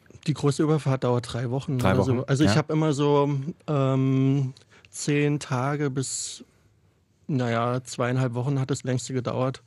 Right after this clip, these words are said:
Speaker 2: Hm.
Speaker 1: wie ich dann am Hafen abgehangen hab und da eben geguckt hab, wer reinkommt und, mm, irgendwie gesucht habe, ja.
Speaker 2: Wie reagieren die Leute dann da? Triffst du dann auf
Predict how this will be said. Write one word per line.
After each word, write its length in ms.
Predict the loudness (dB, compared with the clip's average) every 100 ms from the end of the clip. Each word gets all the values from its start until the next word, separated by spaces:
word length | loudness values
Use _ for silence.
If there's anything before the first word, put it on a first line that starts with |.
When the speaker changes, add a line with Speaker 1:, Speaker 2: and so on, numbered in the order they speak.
| 2
Speaker 2:
Hm. 300 | 4 4 2 -4 _
Speaker 1:
wie 140 | -6
ich 80 | -6
dann 180 | -2 -2
am 140 | 0 0
Hafen 280 | 0 -2
abgehangen 640 | -4 -4 -4 -2 -2 -2 -2
hab 160 | -2 -4
und 380 | -6 -6 -8 -10 -6
da 300 | -4 -4 -4
eben 220 | -4 -4
geguckt 340 | -2 -2 -2
hab, 100 | 0
wer 140 | 0 2
reinkommt 460 | 0 0 0 0
und, 340 | -2 -4 -6 -14
mm, 300 | -12 -8 -8 -8 -12 -20 -20 -20 -20 -20 -16 -6
irgendwie 280 | -2 -2 -2
gesucht 340 | -2 -2 -2 -4
habe, 240 | -4 -4
ja. 160 | -4 -6 -10 -10
Speaker 2:
Wie 540 | -8 -8 -8 0 4
reagieren 720 | 6 6 4 4 4 4 4 0
die 160 | -2
Leute 400 | 2 2 2 -2
dann 240 | -2 0 2
da? 240 | 2 2
Triffst 280 | 0 0 2
du 60 |
dann 260 | 4 4 4
auf 240 | 2 -2